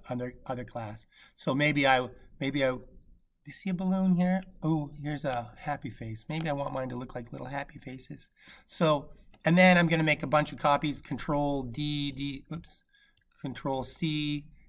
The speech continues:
and then V, V. I gotta click on it. Control D is how I'm doing that. And then I'm gonna put those where I want 'em to go. And so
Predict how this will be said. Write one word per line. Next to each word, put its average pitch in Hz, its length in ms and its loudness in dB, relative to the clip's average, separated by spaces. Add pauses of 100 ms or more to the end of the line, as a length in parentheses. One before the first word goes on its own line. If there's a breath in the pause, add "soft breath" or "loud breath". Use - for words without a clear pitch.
(160)
and 127 100 -6
then 123 160 -2
V, 139 220 -2
V. 135 220 -6 (760)
I - 20 -10
gotta 117 160 -8
click - 280 -16
on 113 140 -10
it. 113 160 -12 (280)
Control 131 580 -10 (720)
D 135 280 -2
is 120 100 -6
how 135 140 0
I'm 127 140 -2
doing 127 220 -4
that. 127 380 0
And 165 100 2
then 208 140 6
I'm 190 80 10
gonna 160 140 6
put - 220 0
those 147 200 2
where 147 200 6
I 139 100 8
want 139 280 6
'em 113 40 -8
to - 80 -6
go. 120 560 2 (920 soft breath)
And 131 340 -2
so 127 580 2